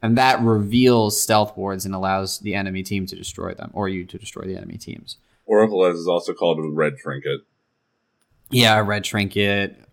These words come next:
Speaker 1: oracle, sweepers. M-, there's a million names for it 'cause it's been around since, you know, the dawn of time for League. So you'll take a warding totem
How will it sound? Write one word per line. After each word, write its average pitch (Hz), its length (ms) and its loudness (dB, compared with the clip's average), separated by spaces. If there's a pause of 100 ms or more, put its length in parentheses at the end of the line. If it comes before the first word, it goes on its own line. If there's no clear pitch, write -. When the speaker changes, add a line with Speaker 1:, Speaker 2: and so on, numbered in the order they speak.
Speaker 1:
oracle, 98 840 0
sweepers. 98 1000 0
M-, 104 200 -6 (400)
there's 107 140 -4
a 113 40 6
million 107 360 4
names 95 280 -2
for 95 260 0
it 95 120 -6
'cause 95 140 -6
it's 90 120 -6
been 98 140 0
around 92 360 0 (160)
since, - 340 -6
you 95 160 -4
know, 90 60 -6
the 92 100 -6
dawn 95 300 -2
of 95 60 -8
time 98 360 -2
for 98 160 -14
League. 95 400 -4 (400)
So 131 180 4
you'll 135 260 8
take 131 540 2 (760)
a 110 200 4
warding 127 500 4
totem 151 440 2